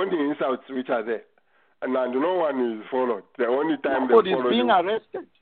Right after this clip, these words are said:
Speaker 1: Yeah. No, nobody's being arrested. And, uh, that's a question, the,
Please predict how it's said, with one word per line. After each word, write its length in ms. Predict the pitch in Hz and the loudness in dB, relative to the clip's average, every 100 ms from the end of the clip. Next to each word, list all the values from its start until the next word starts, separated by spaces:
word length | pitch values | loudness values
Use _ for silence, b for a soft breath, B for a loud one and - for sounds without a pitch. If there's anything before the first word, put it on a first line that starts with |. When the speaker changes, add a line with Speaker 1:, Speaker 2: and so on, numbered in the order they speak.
| _ 160 | _ -12
Speaker 1:
Yeah. 300 | 151 143 110 - _ _ _ _ | -4 -4 -6 -12 _ _ _ _
No, 180 | 127 131 | -4 -4
nobody's 500 | 147 135 127 107 98 107 | -2 -4 -4 -6 -12 -4
being 200 | 117 110 | -4 -4
arrested. 520 | 101 110 107 107 95 - | -6 -6 -8 -14 -12 -6
And, 240 | 120 113 | -4 -6
uh, 140 | 107 101 B - | -12 -16 B -6
that's 160 | 156 | -4
a 60 | 202 | -4
question, 260 | 208 220 156 151 | -4 -6 -6 -4
the, 420 | 139 123 127 | -2 -2 -4